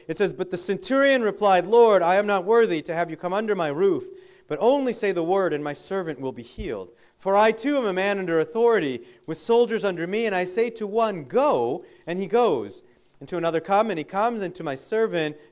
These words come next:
"Do this," and he does it. And remember,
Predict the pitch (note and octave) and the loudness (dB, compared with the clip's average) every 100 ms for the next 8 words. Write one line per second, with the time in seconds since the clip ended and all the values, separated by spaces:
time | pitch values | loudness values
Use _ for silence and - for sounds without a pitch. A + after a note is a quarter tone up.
0 | - F3 G#3 C#3+ B2 B2 A#2+ C3 C#3+ G#3 | -10 -6 -2 -2 -2 -6 -14 -14 -8 -6
1 | G#3 C#3 F#2 - _ _ _ - G3 A3+ | -6 -8 -14 -16 _ _ _ -4 0 2
2 | C4 E4 A#3+ F#3 F#3+ | 2 4 6 4 2